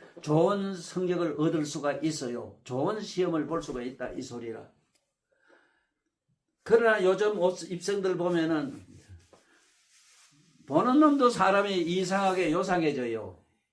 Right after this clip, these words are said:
개상하고 요상을 갖다 이걸 이복에 뭐, 이복에 뭐라 하면 뭐 펜션한다고 보여주고 이랬는데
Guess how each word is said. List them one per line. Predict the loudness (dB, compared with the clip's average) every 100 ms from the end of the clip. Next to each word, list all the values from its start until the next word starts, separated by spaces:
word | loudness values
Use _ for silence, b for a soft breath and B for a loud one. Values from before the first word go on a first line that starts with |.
| -20 b b b
개상하고 | -8 -4 -2 2 4 4
요상을 | 4 2 2 0 0
갖다 | 0 2
이걸 | 2 2 2 0 0
이복에 | -2 -2 -2 -2
뭐, | -2 0
이복에 | 0 0 2 2 2
뭐라 | 0 2 0
하면 | 0 -2 -2 -2
뭐 | -2 -4
펜션한다고 | -4 -6 -4 -4 -2 -2 -2 -2
보여주고 | -2 -2 -4 -4
이랬는데 | -2 -2 -2 -6 -8 -12